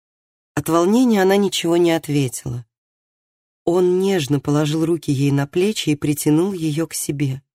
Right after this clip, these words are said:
«Не прикасайся ко мне, я вся в овсянке», воскликнула она. Он смеялся до слез.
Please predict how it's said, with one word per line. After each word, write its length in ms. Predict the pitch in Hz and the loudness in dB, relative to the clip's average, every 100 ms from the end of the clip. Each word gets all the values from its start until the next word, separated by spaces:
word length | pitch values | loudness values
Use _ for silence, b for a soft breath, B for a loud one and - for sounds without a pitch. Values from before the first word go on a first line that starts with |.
| _ _ _ _ _ _ _ _ _ - | _ _ _ _ _ _ _ _ _ -12
«Не 60 | - | -10
прикасайся 680 | - - - - - - - | -8 -6 -4 -4 -4 -6 -6
ко 120 | - - | -10 -4
мне, 260 | 247 233 220 _ _ _ _ _ _ | -2 -2 -4 _ _ _ _ _ _
я 160 | 208 226 | -6 -4
вся 300 | - - 226 | 0 4 4
в 20 | |
овсянке», 640 | 233 - - 170 165 _ _ _ _ _ _ | 4 0 -6 -8 -10 _ _ _ _ _ _
воскликнула 680 | 160 165 - 156 151 151 147 | -4 -4 -2 -4 0 0 0
она. 300 | 147 143 143 _ _ _ _ _ _ _ | 0 -2 -6 _ _ _ _ _ _ _
Он 240 | 190 233 247 | 2 2 2
смеялся 680 | - 185 170 165 160 - 156 | 0 4 4 4 2 0 0
до 160 | 147 | 0
слез. 480 | - 139 127 120 | 0 -2 -2 -4